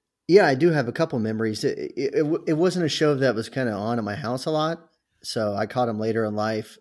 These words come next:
and, uh, the, the bits and pieces I remember aren't really, like,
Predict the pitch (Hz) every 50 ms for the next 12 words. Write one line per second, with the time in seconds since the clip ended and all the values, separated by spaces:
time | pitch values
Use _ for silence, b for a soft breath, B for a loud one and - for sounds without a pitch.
0 | _ - 104 101 101 101 95 98 95 - b b b b b b b b b _
1 | - - 104 104 95 107 107 123 - - - _ _ _ - 123 120 113 98 -
2 | - _ - 123 110 104 143 143 147 135 117 147 147 127 - 135 117 117 113 110
3 | 107 110 117 120 113 110 107 104 104 107 113 117 - - _ - 110 110 117 117
4 | 117 113 110 104 95 90 92 -